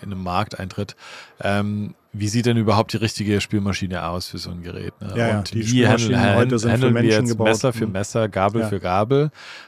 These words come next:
Speaker 1: Oder gehen wir hin und denken in Boxen? Und
Speaker 2: Ja.
Speaker 1: da gibt's natürlich jetzt Konzepte. Wir arbeiten mit Partnern, die haben alles in Boxenkonzepten umgewandelt, weil sie sagen,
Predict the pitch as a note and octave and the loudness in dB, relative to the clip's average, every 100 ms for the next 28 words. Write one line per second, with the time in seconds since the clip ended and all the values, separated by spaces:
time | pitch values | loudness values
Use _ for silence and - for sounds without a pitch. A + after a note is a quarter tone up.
0 | _ G2+ G2+ G2+ G#2+ G2+ F#2 G#2 A2 G2+ | _ -4 -2 0 0 2 2 2 0 -2
1 | F#2+ - F#2+ G2 - F#2+ F#2 F#2 F2 - | -4 -4 -4 -4 -4 -4 0 0 0 -6
2 | F#2 F2 F2 A2+ F#2+ G#2+ - G#2 G#2+ G2 | -6 -6 -2 0 0 -2 -4 -4 -2 -4
3 | - - F#2 F#2+ - F#2 F2+ G2 G#2 G2+ | -6 -6 -4 -6 -6 -2 2 2 2 0
4 | G2 G2 - F#2+ F#2+ A2 G#2 G2 F#2+ F#2 | -4 -4 -2 -4 -2 0 0 -2 -2 -2
5 | F#2 - G2+ G2+ G2 F2 _ A2 - - | -6 -6 -6 -6 -10 -12 _ -10 -10 -12
6 | F#2+ F#2+ F2+ - - G2 F2 G2 G2 F#2 | -8 -8 -6 -6 -6 -8 -6 -4 -2 0
7 | G#2 A2 G2 F#2 F#2+ F#2+ | 0 0 0 0 0 0